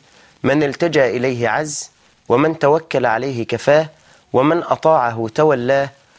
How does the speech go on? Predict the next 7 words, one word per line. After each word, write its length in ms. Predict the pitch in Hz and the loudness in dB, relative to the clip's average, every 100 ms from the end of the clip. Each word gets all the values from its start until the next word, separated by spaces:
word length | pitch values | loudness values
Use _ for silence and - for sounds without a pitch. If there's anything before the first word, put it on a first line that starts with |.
| _ | _
ومن 340 | 117 131 156 143 | -2 0 0 0
بارزه 560 | 127 123 139 123 117 | 0 0 -2 -2 -4
حطمه، 500 | 107 143 143 135 135 - _ _ - | -2 -2 -2 -4 -4 -10 _ _ -4
ومن 280 | 117 127 123 | 0 0 0
أشرك 440 | 180 - 127 - | -4 0 -2 0
به 280 | 113 117 110 | -2 0 -2
أحرقه. 380 | - - 101 92 | -4 -4 -4 -6